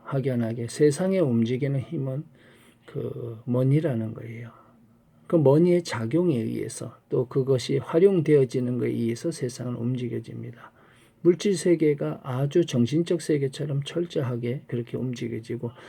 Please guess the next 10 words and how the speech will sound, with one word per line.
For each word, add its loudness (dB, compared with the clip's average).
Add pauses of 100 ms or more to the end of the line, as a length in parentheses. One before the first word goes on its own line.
(260)
지금 4
상상하는 2
모든 4
그 -2
정신적 0
영역이 2
그 -2
물질로다가 2
변화져 0
나타나고 -4